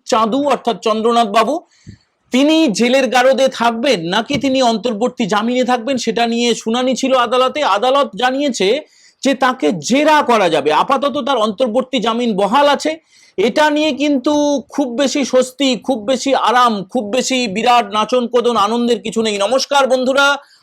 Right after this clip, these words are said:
আমি দীপঙ্কর মণ্ডল, আপনারা দেখছেন নবান্ন নিমন্ত্রণ। আপনাদের সবাইকে স্বাগত। আপনারা অনেকে একটুখানি আশাহত হলেও হতে পারেন যে এই চন্দ্রনাথ সিনহা তার জেল হলো না। অনেকেই অপেক্ষা করছিলেন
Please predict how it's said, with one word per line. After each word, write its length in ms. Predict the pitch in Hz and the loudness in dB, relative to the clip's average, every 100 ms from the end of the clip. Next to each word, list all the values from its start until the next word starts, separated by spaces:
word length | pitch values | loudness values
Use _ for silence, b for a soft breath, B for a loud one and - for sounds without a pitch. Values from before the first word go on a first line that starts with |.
| - | -4
আমি 140 | 226 | -2
দীপঙ্কর 460 | 233 226 262 247 262 | 0 0 -2 0 -2
মণ্ডল, 300 | 254 254 262 | 0 2 2
আপনারা 300 | 226 226 240 | 2 0 -2
দেখছেন 320 | 233 233 240 214 | 0 -2 -2 -2
নবান্ন 260 | 214 254 254 | 0 0 0
নিমন্ত্রণ। 420 | 254 247 233 247 233 | 0 -2 -2 -2 -2
আপনাদের 320 | 214 226 214 | -2 -2 -4
সবাইকে 400 | - 214 226 220 | -4 -2 -2 -4
স্বাগত। 360 | - 220 262 294 294 | -2 0 2 2 0
আপনারা 240 | 277 285 294 | 0 0 2
অনেকে 340 | 262 269 285 269 254 294 b b b | 0 -2 0 2 2 0 b b b
একটুখানি 460 | 277 - 277 302 285 160 | -4 -4 -4 0 0 0
আশাহত 420 | 220 302 285 294 294 220 | 0 0 0 0 0 0
হলেও 280 | 254 285 277 | 2 2 2
হতে 220 | 220 254 | 0 -2
পারেন 300 | 247 277 214 277 - b - | 0 2 2 0 -8 b -4
যে 100 | 254 | -2
এই 100 | 285 - | 0 0
চন্দ্রনাথ 480 | 262 269 285 294 - | -2 0 0 0 -2
সিনহা 300 | 285 277 294 | -4 -2 -2
তার 180 | 294 277 185 | -2 -4 -2
জেল 260 | 262 311 | -2 0
হলো 220 | 302 339 330 | 0 0 -2
না। 140 | 143 104 _ _ _ _ _ - | -4 -8 _ _ _ _ _ -4
অনেকেই 360 | 269 302 302 277 | 0 0 2 2
অপেক্ষা 380 | 262 262 262 | 0 -2 -2
করছিলেন 520 | 254 262 - 254 254 | -2 -2 -2 0 0